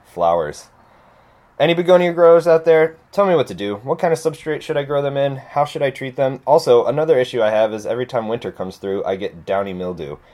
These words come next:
or powdery mildew. Powdery mildew? Yeah, on the leaves of most of, like, the non-succulent type begonias. And, uh, I think that's probably just an issue that I'm gonna face in any sort of temperate climate where winter is cold and dreary and not a lot of sun, but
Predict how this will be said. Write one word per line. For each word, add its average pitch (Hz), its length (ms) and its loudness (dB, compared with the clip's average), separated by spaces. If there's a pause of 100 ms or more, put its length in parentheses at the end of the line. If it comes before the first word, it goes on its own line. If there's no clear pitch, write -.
(260)
or - 120 -4
powdery 110 400 0
mildew. 73 380 -10 (720)
Powdery 151 300 -2
mildew? 175 260 -6
Yeah, 78 280 -8 (260)
on 101 140 -4
the 95 80 -2
leaves 85 360 -8 (300)
of 90 140 -10
most 107 260 -2
of, 95 100 -4
like, 87 200 -8
the 87 360 -12
non-succulent 92 920 -8
type 80 240 -10
begonias. 78 540 -12 (560)
And, 92 480 -2
uh, 95 180 4
I 95 120 0
think - 500 -8
that's 131 180 0
probably 127 340 0
just 110 220 -12
an 104 80 -10
issue 101 260 -10
that 98 120 -4
I'm 98 100 -6
gonna 98 160 -4
face 98 400 -8
in 82 80 -12
any 104 220 -8
sort 110 220 -6
of 104 120 -10
temperate 113 320 -6
climate 110 400 -4
where 98 140 -6
winter 92 360 -8
is 85 140 -10
cold 98 320 -6
and 92 140 -10
dreary 95 360 -6
and 80 160 -10
not 85 240 -8
a 95 60 -10
lot 87 220 -4
of 80 40 -12
sun, 95 360 -8
but 71 200 -8